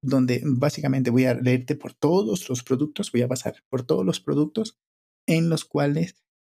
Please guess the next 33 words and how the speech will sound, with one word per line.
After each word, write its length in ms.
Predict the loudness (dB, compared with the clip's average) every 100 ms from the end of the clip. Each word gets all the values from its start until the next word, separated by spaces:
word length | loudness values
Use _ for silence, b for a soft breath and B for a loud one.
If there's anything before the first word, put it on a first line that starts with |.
| _
ellos 420 | -2 0 -2 -4 -14 _ _
te 80 | 0
pueden 300 | 2 2 0
ayudar, 460 | 2 2 0 -6 _ _
más 160 | -4 -2
bien. 180 | -6 -6
Por 140 | 0 2
un 80 | 2
lado 140 | 0
tenemos 420 | -2 0 0 0
la 100 | 0
de, 300 | 0 0 -4 _ _ _ -4
bueno, 280 | 0 2 0
primero 420 | -2 0 2 2
que 100 | 0
todo, 140 | 2
antes 280 | 2 2 0
de 60 | -2
eso, 140 | 2
mira, 220 | 2 0 -2
estoy 320 | 0 2 2
en 60 |
la 200 | 2 -2 _ -16
sección 360 | -6 -4 0 2
de 280 | 2 0 -2
Customer, 500 | -4 0 0 0 -4 _ _ _ _
todas 180 | 0 2
las 160 | 2 0
empresas 400 | 0 0 -2 -4
que 120 | -4
trabajan. 460 | 0 0 0 -2 0
Mira, 280 | 0 2 0
Squarespace, 1080 | -2 -4 -4 -4 -2 2 2 2 -2 -8